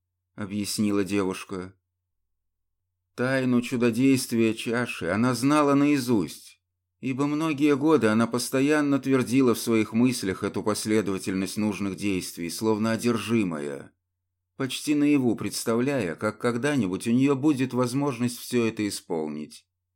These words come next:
И вот сейчас она была в единственном шаге от заветной давней мечты.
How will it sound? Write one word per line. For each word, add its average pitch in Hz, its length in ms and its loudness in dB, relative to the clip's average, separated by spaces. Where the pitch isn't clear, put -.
И 131 160 -6
вот 147 200 0
сейчас 151 600 -2
она 131 160 4
была 151 260 4
в 143 40 0
единственном 160 840 -2
шаге 104 540 0
от 95 100 -2
заветной 110 600 0
давней 98 480 0
мечты. 87 720 -8